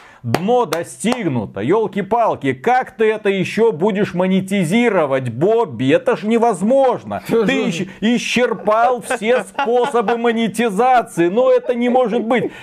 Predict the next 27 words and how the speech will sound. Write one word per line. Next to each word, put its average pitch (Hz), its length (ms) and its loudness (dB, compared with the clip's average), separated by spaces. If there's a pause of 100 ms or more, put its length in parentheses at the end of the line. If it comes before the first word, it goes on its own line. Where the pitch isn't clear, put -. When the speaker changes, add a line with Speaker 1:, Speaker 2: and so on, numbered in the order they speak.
(120)
Speaker 1:
Там 233 240 0
у 240 60 0
тебя 220 300 0
еще 226 280 -2
и 226 80 0
патент 202 640 -2
по 151 100 0
поводу 175 400 2
того, 180 340 0
что 170 160 -4
ты 208 220 -2
продаешь 160 560 0
шкурки, 160 720 0 (280)
которые 175 600 0
б-, 123 180 -4
будут 151 380 0
забрасывать 180 640 0
тебя 175 240 0
к 147 140 -2
людям, 160 500 2
которые 180 580 0
плохо 185 480 0
играют, 175 520 -2
ты 175 80 0
чувствуешь 190 400 -2
себя 180 180 0
крутым 196 720 -2